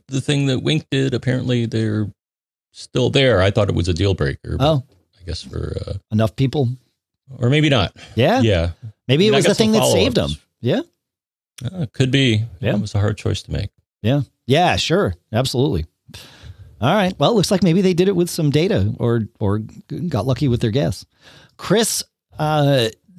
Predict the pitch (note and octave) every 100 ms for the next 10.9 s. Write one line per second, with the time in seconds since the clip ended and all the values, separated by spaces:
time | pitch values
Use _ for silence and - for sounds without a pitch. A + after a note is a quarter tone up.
0 | F3+ F3 F3 E3 D#3 D3+ D3+ C3+ C3+ C#3+
1 | A#2+ B2 B2 C#3 D#3+ D3+ C3+ B2+ D3 -
2 | B2 - - F#3+ G3+ A#2 E2 F2+ G#2 F#2
3 | G#2+ A2 - B2 F#2+ B2 A#2+ B2 C3 D#3+
4 | - G#2 E2 - F2+ E2+ - F2+ G2+ G2
5 | F#2 G#2+ C#3 F#3 - E2+ D#2 E2+ E2+ F2
6 | F#2 A2 C3+ B2 F#2 F#2 F2 E2 F#2+ D#2+
7 | E2+ - G2+ G2+ C3+ F#3 G#2+ F2+ E2 G#2
8 | F2+ G2+ - - G#2 A#2 A2 G#2 - E3
9 | E3 F3 A#2 A2+ A2+ C3 G#2+ G2 D#3+ G3+
10 | F#2+ F2 E2+ - D#2+ D#2+ D2+ F2+ G#2+